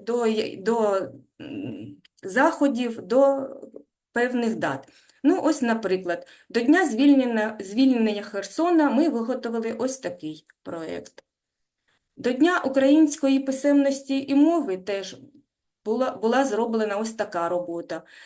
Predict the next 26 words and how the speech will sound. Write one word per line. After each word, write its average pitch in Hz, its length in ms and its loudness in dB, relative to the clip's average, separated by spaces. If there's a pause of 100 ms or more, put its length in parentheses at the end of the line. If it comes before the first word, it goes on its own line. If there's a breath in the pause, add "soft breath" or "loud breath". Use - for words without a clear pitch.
(140 loud breath)
Тут 285 180 4
діти 269 260 4
підбирали 220 840 2 (960)
прислів'я 269 720 2
і 247 60 -4
до 240 160 -2
кожного 247 460 2
прислів'я 247 560 0
малювали 214 640 -2 (200 loud breath)
малюночок. 165 680 -8 (1600)
До 240 60 0
с-, 240 240 -4
до 254 120 2
Всесвітнього 294 720 2
дня 240 260 -2
гарбуза 196 640 -2
ось - 260 -2
такий, 185 600 -6 (500)
е, - 120 -8
проєкт. 185 840 -2
Тут 269 200 0
є 196 280 0
і 233 200 -4
малюнки, 294 640 2
є 247 340 0
і 247 380 -6